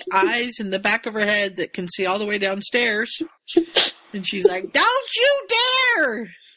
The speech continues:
Dudley grins and <laughs> goes outside with the kids. We have Missus Bard helping out. That's Mark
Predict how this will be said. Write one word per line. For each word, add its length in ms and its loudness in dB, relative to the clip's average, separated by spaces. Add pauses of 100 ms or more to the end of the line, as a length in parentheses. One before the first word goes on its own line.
(580)
Dudley 360 -2 (260)
grins 560 -2
and 440 -4 (360)
<laughs> 520 -20
goes 240 -10
outside 440 -12
with 120 -16
the 60 -20
kids. 300 -14 (960)
We 140 0
have 300 -4
Missus 380 -4
Bard 300 -2
helping 360 -4
out. 280 -4
That's 260 -6
Mark 340 -6